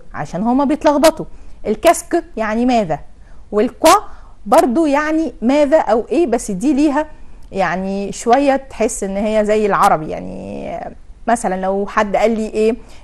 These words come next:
je fais du rafting، فيقول لي إيه الرافتنج ده؟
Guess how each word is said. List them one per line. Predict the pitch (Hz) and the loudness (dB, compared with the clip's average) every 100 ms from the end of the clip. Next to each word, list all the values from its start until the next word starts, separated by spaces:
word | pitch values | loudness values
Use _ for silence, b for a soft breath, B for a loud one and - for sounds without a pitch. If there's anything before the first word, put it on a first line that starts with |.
| 233 | 2
je | 349 | 2
fais | 359 311 | 6 4
du | 311 269 | 4 4
rafting، | 262 - 214 208 185 | 2 2 -4 -4 -6
فيقول | - 185 185 196 | -4 -4 -2 -4
لي | 196 - | -6 -2
إيه | 208 | -2
الرافتنج | 208 185 - 170 170 | 0 -2 -4 -10 -6
ده؟ | 190 | -6